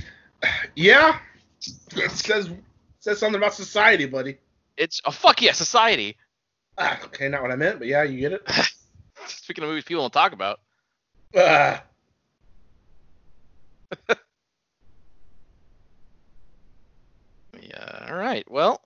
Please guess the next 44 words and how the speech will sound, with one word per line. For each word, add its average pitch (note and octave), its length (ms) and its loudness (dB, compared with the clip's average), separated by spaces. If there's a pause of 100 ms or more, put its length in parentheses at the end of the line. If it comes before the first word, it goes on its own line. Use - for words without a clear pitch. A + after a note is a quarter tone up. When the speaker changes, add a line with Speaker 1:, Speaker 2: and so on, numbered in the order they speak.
Speaker 2:
anything C3+ 280 -4
else D3+ 140 -6
you D3 60 -8
wanna C3+ 120 -4
mention D#3 260 -8
about D#3 240 -2
The C3 80 -8
Frighteners? G#3 640 -6 (720)
Speaker 1:
That A2 100 -16
was - 140 -18
good. C#3+ 200 -12 (440)
Uh, D3+ 200 6
we D3 100 -4
mentioned D#3 340 0
it C3+ 60 -6
before C3 320 -6
in, G2 120 -10 (120)
uh, G2 140 -4 (300)
whatever G2 440 -8 (180)
random G2 340 -6
ass F#2+ 160 -8
episode, F#2 440 -10
but, F2 160 -6
uh, E2 280 -6 (640)
that C3 240 2
scene D#3+ 340 4
where A#2 400 4
that A2 160 -2
tunnel C#3 240 0
turned B2+ 300 -2
to G#2+ 80 2
hell A#2+ 340 4
and F#2+ 100 -4
the F#2 80 -6
worm G#2+ 260 -2
just F#2+ 180 -10
took A2 120 -4
him G2+ 100 -6
down F#2+ 280 0
was D#2+ 180 -8 (160)
fucking C#3+ 300 0
pretty F#3+ 320 -2 (100)
fucking E3 240 0
scary. G2 440 2